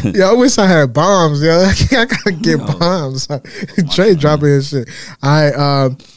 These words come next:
Speaker 1: uh, Sleep-, Sleepy Hollow just dropped the project
Speaker 2: Yeah,
Speaker 1: last
Speaker 2: I ain't
Speaker 1: week.
Speaker 2: gonna front. I just bumped the other day. I fuck with that.
Speaker 1: Fuck with
Speaker 2: Couple
Speaker 1: that?
Speaker 2: songs on that shit hard.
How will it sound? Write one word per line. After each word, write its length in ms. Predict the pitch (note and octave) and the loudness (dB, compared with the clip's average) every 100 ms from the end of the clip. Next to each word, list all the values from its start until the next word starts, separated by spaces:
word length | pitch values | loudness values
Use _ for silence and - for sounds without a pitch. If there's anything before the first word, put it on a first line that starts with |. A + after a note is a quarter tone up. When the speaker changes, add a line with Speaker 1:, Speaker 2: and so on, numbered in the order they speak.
| _ _ _ | _ _ _
Speaker 1:
uh, 420 | C3+ C#3 C3 B2+ A#2+ _ - | -2 0 0 -2 -6 _ -8
Sleep-, 360 | - F#3 E3 - | -2 0 -2 -6
Sleepy 340 | - E3+ D#3+ | -2 0 2
Hollow 280 | D3+ D3+ D3 | 2 2 0
just 180 | C3+ B2 | 0 -4
dropped 200 | C3+ C3 | -6 -6
the 60 | |
project 400 | A#2+ C#3+ C3+ A#2+ | -6 -2 -2 0
Speaker 2:
Yeah, 100 | A#2 C3+ | 0 0
Speaker 1:
last 120 | C3+ - | 0 0
Speaker 2:
I 100 | C3+ | 0
ain't 60 | D3 | 0
Speaker 1:
week. 60 | |
Speaker 2:
gonna 140 | D3+ C3+ | 0 0
front. 340 | - C#3 G2 | 0 0 0
I 100 | B2 | -2
just 320 | B2+ C#3+ B2+ | 0 -2 0
bumped 240 | B2+ C3+ B2 | -2 -2 0
the 100 | G#2+ | -2
other 180 | G#2+ | -2
day. 220 | G2 G#2 F#2+ | -2 -2 -2
I 100 | F#2+ | -4
fuck 280 | - B2 | -4 -4
with 100 | G2+ | -4
that. 240 | F#2+ E2+ E2+ - | -4 -6 -8 -14
Speaker 1:
Fuck 200 | B2+ A#2+ | -10 -6
with 80 | A#2+ | -4
Speaker 2:
Couple 140 | A#2+ | -2
Speaker 1:
that? 60 | A#2 | -2
Speaker 2:
songs 320 | A#2 G#2+ G2 | -2 -2 -2
on 180 | F#2+ F#2 | -2 -2
that 180 | F2 E2+ | -4 -2
shit 140 | E2+ | -2
hard. 400 | F#2+ F2+ E2 - | 0 0 -2 -4